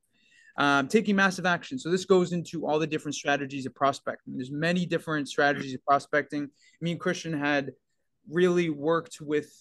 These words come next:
ways of prospecting that are the least, or really the most cost-effective with the greatest returns. Um, tracking targets, so the importance of tracking the stats, your calls, calls in, calls out,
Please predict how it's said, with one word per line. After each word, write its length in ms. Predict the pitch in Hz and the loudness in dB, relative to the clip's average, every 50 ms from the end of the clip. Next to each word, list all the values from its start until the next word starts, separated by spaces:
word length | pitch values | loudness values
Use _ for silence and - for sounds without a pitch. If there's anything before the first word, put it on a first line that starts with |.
| _ - | _ -14
ways 320 | 156 143 147 156 156 151 151 | -10 -4 -2 0 0 0 -2
of 100 | - - | -6 -2
prospecting 720 | - 147 147 143 - - - 143 135 - - 147 143 139 | 2 2 2 2 0 -2 -2 -2 -2 -2 -8 -8 -6 -2
that 160 | 139 135 135 | -2 0 0
are 160 | 131 131 131 | 2 0 0
the 280 | 123 127 135 131 131 127 | -2 -4 -8 -6 -6 -6
least, 640 | 123 131 147 170 170 170 - - - - _ - - - | -6 -6 -6 -6 -6 -8 -8 -10 -14 -16 _ -18 -10 -4
or 280 | - 139 131 - - _ _ - | -2 -2 -2 -4 -6 _ _ -2
really 180 | 160 165 156 139 | 0 0 0 0
the 80 | 147 | 0
most 420 | 147 151 151 160 151 - - - _ _ _ _ - | 0 0 0 -2 -2 -6 -14 -18 _ _ _ _ -6
cost-effective 920 | - 185 180 170 180 - - 180 - 190 185 185 - - 202 208 202 202 - _ _ _ _ _ _ _ | 0 2 2 2 2 -4 -8 -4 -2 -2 -2 -2 -2 -2 -2 -2 -2 -6 -16 _ _ _ _ _ _ _
with 140 | - 151 139 | -6 -4 -4
the 60 | 151 | -4
greatest 400 | 139 139 151 156 147 131 - - | -4 0 2 2 2 0 -4 -8
returns. 640 | 131 127 - - 151 160 175 190 208 214 - - - _ _ _ _ _ _ _ _ - | -10 -10 -6 -4 -4 -4 -2 -4 -4 -6 -8 -14 -20 _ _ _ _ _ _ _ _ -4
Um, 420 | 143 143 139 139 139 135 135 131 | 0 2 2 2 2 2 0 -2
tracking 400 | 131 - 214 190 185 190 196 185 | 0 2 2 2 2 0 -4 -2
targets, 500 | 180 180 175 180 185 175 190 185 185 - - - - | 0 2 2 2 2 2 -2 -4 -4 -8 -16 -14 -12
so 80 | - 151 | -8 -6
the 80 | 143 | -6
importance 560 | 147 143 127 - - 160 - 135 160 160 - 131 | -6 -8 -8 -6 -6 -6 -6 -6 -10 -12 -12 -16
of 80 | 127 | -12
tracking 440 | - - 156 156 151 - - 160 147 | -4 -2 0 0 0 -2 -6 -8 -8
the 60 | 131 | -8
stats, 580 | 127 - - 165 151 147 143 147 - - - - | -8 -4 -2 0 0 0 0 -4 -8 -16 -16 -14
your 140 | 147 135 - | -14 -16 -12
calls, 560 | - - 156 151 147 147 139 - - - - - | -4 -2 0 0 0 -2 -4 -6 -14 -16 -12 -4
calls 280 | - 156 151 147 151 | -2 0 0 0 -2
in, 220 | 170 175 175 170 156 | -2 -2 -2 -4 -2
calls 320 | 147 143 139 135 131 143 | 0 0 0 0 0 2
out, 240 | 139 143 143 139 | 2 2 2 0